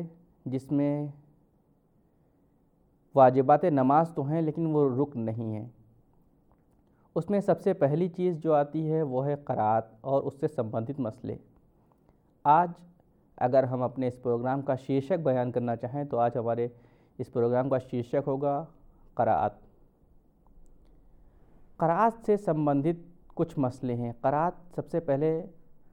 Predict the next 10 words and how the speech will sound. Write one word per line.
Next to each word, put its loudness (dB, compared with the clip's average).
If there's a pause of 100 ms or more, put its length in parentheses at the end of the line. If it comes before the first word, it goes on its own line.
(160)
प्रश्न 2
ये 0
उठता -2
है, -6
क़रात -2
कहते -6
किस -12 (180)
चीज़ -10
को -14
हैं? -14